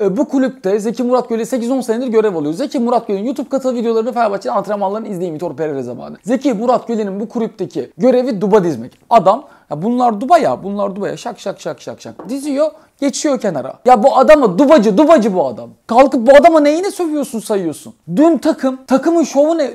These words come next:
Oyuncuları da sallayacağım. Takımın şovu ne ya? Dün golü atmışlar, Zeki Murat golü. Dubacıya sarı-, dubaya sarılıyorsun resmen. Ne o kenetlenme şovu? Neyi başardınız ki siz? Neyi? Yani bu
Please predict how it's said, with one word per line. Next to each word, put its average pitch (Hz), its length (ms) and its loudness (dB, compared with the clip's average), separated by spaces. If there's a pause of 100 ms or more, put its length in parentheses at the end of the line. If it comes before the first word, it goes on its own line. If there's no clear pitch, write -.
(140)
Oyuncuları 277 460 2
da 330 80 -4
sallayacağım. 208 520 -2
Takımın 330 320 0
şovu 311 320 0
ne 381 140 -4
ya? 254 220 0
Dün 220 140 -2
golü 285 180 4
atmışlar, 277 440 2
Zeki 254 260 -2
Murat 277 280 0
golü. 233 260 -4
Dubacıya 294 360 0
sarı-, 240 260 -2
dubaya 311 240 0
sarılıyorsun 202 500 -6
resmen. - 280 -12 (120)
Ne 302 260 4
o 294 100 0
kenetlenme 240 600 -2
şovu? 196 400 -8
Neyi 285 240 6
başardınız 277 600 -2
ki - 80 -16
siz? - 380 -18 (120)
Neyi? 240 260 0 (180)
Yani 254 420 4
bu 277 140 0